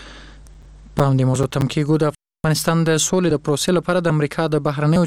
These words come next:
چارو وزارت ځانګړي استازي زلمي خلیلزاد تېره شپه په ارګ کې له ولسمشر محمد اشرف غني سره وکتل. د افغانستان د سولې عالي شورا د اجرایه پلاوي غړي مولوي عبدالحکیم مجاهد چې د ولسمشر او خلیلزاد په کتنه کې حاضر و، له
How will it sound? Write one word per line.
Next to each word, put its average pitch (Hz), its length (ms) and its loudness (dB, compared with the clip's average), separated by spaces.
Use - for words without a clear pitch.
چارو 160 240 0
وزارت 151 460 0
ځانګړي 151 560 0
استازي 143 340 -2
زلمي 147 260 2
خلیلزاد 156 440 -2
تېره 170 200 0
شپه - 240 -4
په 170 140 0
ارګ 208 200 -4
کې - 580 -4
له 156 160 2
ولسمشر 151 600 0
محمد 147 380 2
اشرف - 300 -4
غني 139 180 2
سره 120 180 -2
وکتل. 120 420 -2
د 151 80 -2
افغانستان 139 440 0
د 135 180 2
سولې 151 300 0
عالي 143 180 0
شورا 147 240 0
د 143 120 2
اجرایه 147 380 0
پلاوي 143 320 0
غړي 170 420 2
مولوي 143 460 0
عبدالحکیم 143 500 0
مجاهد 143 380 0
چې - 580 -4
د 190 160 4
ولسمشر 175 480 0
او - 80 0
خلیلزاد 156 480 0
په 151 180 -2
کتنه 214 300 2
کې - 140 -4
حاضر - 480 -4
و، 226 160 2
له 170 40 0